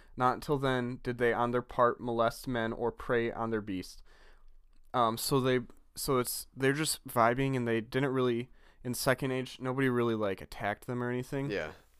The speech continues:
Speaker 2: they only attacked when it
Speaker 1: Yeah, so, um, uh, and then it says, uh, "Their one pair ever dwelt and lived on the bounty of the king."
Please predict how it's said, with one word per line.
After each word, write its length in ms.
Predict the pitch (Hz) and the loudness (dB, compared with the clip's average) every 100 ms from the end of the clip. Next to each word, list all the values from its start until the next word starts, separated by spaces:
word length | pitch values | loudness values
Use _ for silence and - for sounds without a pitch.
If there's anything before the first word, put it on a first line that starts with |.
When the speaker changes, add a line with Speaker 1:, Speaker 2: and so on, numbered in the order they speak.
| - | -8
Speaker 2:
they 100 | 98 | -4
only 240 | 98 90 | -2 -4
attacked 460 | 85 - 80 80 - | -6 -6 -6 -6 -10
when 180 | 78 76 | -10 -10
it 160 | - - _ _ - | -14 -20 _ _ -6
Speaker 1:
Yeah, 320 | 127 110 95 | 0 2 2
so, 500 | 117 - 131 120 120 | -2 2 4 4 2
um, 440 | 120 117 110 107 - _ _ _ _ _ - | 2 2 0 -4 -12 _ _ _ _ _ -4
uh, 400 | 123 117 113 110 - - _ _ - | 0 0 -2 -6 -12 -20 _ _ -2
and 140 | 131 | 2
then 140 | 139 | 2
it 100 | 135 | 0
says, 600 | - 143 127 123 - - - - | -2 2 2 2 -2 -4 -4 2
uh, 340 | 120 107 107 - - - - - | 6 6 4 -4 -18 -18 -16 -10
"Their 300 | 127 131 131 | 0 2 4
one 260 | 123 131 | 4 2
pair 280 | 139 143 135 | 2 2 4
ever 260 | 123 127 123 | 4 4 0
dwelt 400 | 117 117 117 - | 2 4 4 2
and 160 | 117 | -2
lived 240 | 117 117 - | 2 0 0
on 140 | 120 | -4
the 60 | 117 | -2
bounty 420 | 113 107 113 120 | 0 0 0 -4
of 140 | 110 107 | -6 -6
the 80 | |
king." 400 | - - 104 98 | -10 -8 -8 -8